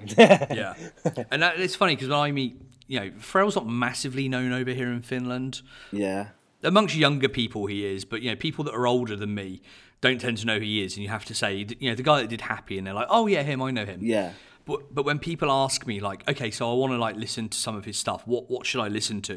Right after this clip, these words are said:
Speaker 1: Ooh.
Speaker 2: And it, it's like,
Speaker 1: <laughs>
Speaker 2: you have, like, a, you have a spectrum that goes from
Speaker 1: That's like
Speaker 2: you know,
Speaker 1: asking
Speaker 2: miles
Speaker 1: you what
Speaker 2: that way
Speaker 1: kinda,
Speaker 2: to
Speaker 1: what kinda
Speaker 2: miles.
Speaker 1: science you wanna start learning or something.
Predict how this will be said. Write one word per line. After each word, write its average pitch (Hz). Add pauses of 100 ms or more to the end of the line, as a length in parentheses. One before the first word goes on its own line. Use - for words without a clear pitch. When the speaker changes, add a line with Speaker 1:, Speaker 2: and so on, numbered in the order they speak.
(160)
Speaker 1:
Ooh. 101
Speaker 2:
And 143
it, -
it's 151
like, 143 (100)
Speaker 1:
<laughs> -
Speaker 2:
you 147
have, 165
like, 131 (300)
a, 120 (200)
you 156
have 175
a 151
spectrum -
that 110
goes 117
from 113
Speaker 1:
That's 131
like 156
Speaker 2:
you -
know, 127
Speaker 1:
asking 139
Speaker 2:
miles 175
Speaker 1:
you 156
what 143
Speaker 2:
that 147
way -
Speaker 1:
kinda, 156
Speaker 2:
to 120
Speaker 1:
what 135
kinda 160
Speaker 2:
miles. 147
Speaker 1:
science 143
you 131
wanna 127
start 110
learning 98
or 104
something. 95